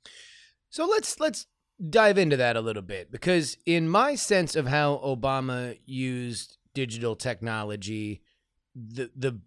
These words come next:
big hallmark was he was the first, and his campaign specifically was the first big data scraper.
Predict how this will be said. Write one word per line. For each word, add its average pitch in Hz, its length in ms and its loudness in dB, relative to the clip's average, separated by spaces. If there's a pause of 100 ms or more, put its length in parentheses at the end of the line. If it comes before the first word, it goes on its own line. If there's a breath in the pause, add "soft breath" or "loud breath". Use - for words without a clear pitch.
(140)
big 226 320 2
hallmark 139 720 4
was 120 680 0
he - 340 -6
was 160 280 2
the 131 120 0
first, 147 560 -2
and 127 80 0
his 139 140 -2
campaign 135 500 -2
specifically 123 520 -4
was 113 180 -6
the 113 80 -6
first 131 340 -2
big 123 300 -4 (180)
data 120 280 0
scraper. - 580 -10